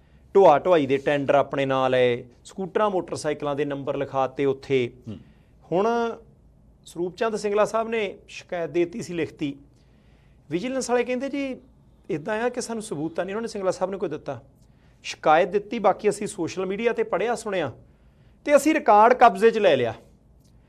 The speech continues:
Speaker 1: ਤੇ ਆਪਣੇ ਪੱਧਰ ਦੇ ਉੱਤੇ ਜਾਂਚ ਪੜਤਾਲ ਕਰ ਰਹੇ ਹਾਂ ਕਿ ਕੀ ਸੱਚੀ ਮੁੱਚੀ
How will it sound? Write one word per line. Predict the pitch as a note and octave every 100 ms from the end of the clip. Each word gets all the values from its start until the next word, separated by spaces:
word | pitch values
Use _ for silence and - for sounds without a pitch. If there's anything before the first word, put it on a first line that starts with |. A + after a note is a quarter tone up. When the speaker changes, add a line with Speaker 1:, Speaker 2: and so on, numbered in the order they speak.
| _ C4+
Speaker 1:
ਤੇ |
ਆਪਣੇ | B3+ B3+ C#4+
ਪੱਧਰ | C#4+ C4 D#4
ਦੇ | D4+
ਉੱਤੇ | C#4+ C#4+
ਜਾਂਚ | F#3+ F#3+ G3 G3
ਪੜਤਾਲ | G3+ G#3 G#3 G3+
ਕਰ | G3 D#3
ਰਹੇ | C#3 D3
ਹਾਂ | A#3
ਕਿ | B3 C4+
ਕੀ | - A3+ A#3+
ਸੱਚੀ | - G3+ - B3+
ਮੁੱਚੀ | G#3+ G#3+ A#3